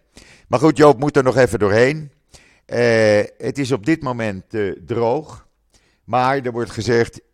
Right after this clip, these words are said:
"Eh, hou er rekening mee, er komt nog genoeg, eh, richting onze kant op."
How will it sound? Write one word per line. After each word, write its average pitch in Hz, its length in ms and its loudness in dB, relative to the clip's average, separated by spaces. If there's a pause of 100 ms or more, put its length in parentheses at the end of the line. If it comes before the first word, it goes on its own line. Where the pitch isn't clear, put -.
(100)
"Eh, 101 640 0
hou 117 300 2
er 113 60 4
rekening 98 420 -2
mee, 90 240 -2
er 90 100 -4
komt 87 200 -4
nog 82 160 -4
genoeg, 90 460 -4
eh, 85 160 0 (100)
richting 87 580 -8
onze 87 340 -10
kant 110 280 -4
op." 82 240 -4